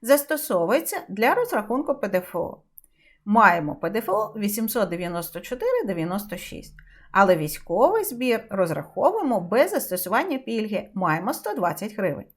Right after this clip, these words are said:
По-новому це буде виглядати так. До військового збору також застосовуємо пільгу і маємо розмір сімдесят чотири п'ятдесят вісім. Це на сорок п'ять гривень сорок дві копійки менше, ніж було до змін.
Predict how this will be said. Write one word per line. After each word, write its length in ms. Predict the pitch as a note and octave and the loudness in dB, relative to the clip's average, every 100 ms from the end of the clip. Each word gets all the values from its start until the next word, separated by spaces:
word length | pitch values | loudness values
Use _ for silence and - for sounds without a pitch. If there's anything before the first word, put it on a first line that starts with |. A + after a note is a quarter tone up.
| _ _ _ _ _ | _ _ _ _ _
По-новому 680 | E3+ D#3+ B3 F#4 A#3+ G#3 | -2 0 4 6 6 4
це 180 | D4 B3 | 0 0
буде 300 | G3 E3 A#3 | 0 2 4
виглядати 600 | G#4+ A4 F#3+ D3+ G3 C4+ | 4 4 2 2 0 0
так. 340 | A#3 D3+ D#3 - _ - - - | 2 2 2 -2 _ -20 -20 0
До 120 | A3 | 4
військового 560 | B3 B3 - G3+ E3 D#3 | 4 2 4 6 6 2
збору 320 | E3+ C4+ A4 - - | 4 6 6 2 2
також 440 | G3+ G3+ A3+ G4 | 2 6 6 8
застосовуємо 760 | - - E3+ - C4 D4+ D4+ E4 | 4 0 -4 0 2 2 -2 -2
пільгу 440 | C#4+ C#4 C4 C4 - - _ | -2 -2 0 -2 -4 -18 _
і 140 | A#3+ | -2
маємо 460 | A#3 G3+ F#3 F3 E3+ | 2 4 4 2 -2
розмір 480 | E3 B3 - F3 - | 2 2 2 -4 -6
сімдесят 580 | - G3+ G3 G3 F#3+ - | -4 -2 -2 -2 -4 -6
чотири 460 | D3 - G#3 G#4+ | -12 -4 -2 -2
п'ятдесят 560 | - D3+ C3+ D#3 D#3+ F3+ | -2 -4 -4 -4 -4 -4
вісім. 320 | A3 B3 - - _ - - _ | -6 -6 -10 -16 _ -20 -20 _
Це 200 | - C#4 | 4 4
на 140 | C#4+ C#4 | 6 2
сорок 400 | D#4 C#4+ A#3 - | 2 2 0 -4
п'ять 380 | B3 A3 G#3 G#3+ | 0 0 0 2
гривень 360 | C#4+ A3 F3 | 4 4 2
сорок 300 | - A3 F#3 | 0 0 0
дві 180 | F#3+ F#3+ | 0 -2
копійки 520 | F#3+ F3 G3+ G3+ E3+ | -2 -4 -6 -6 -4
менше, 720 | D#3+ E3 E3 G#3 E4 - - F#3+ | -2 0 2 2 0 -4 -8 -6
ніж 280 | F#3 D#3+ | -4 -4
було 440 | F#3 A3+ F4 F4 - | -4 -2 2 2 2
до 340 | D#3+ D#3 D#3+ E3 | -6 -4 -2 -2
змін. 460 | D4+ F#4+ C#4+ - | -4 -4 -6 -6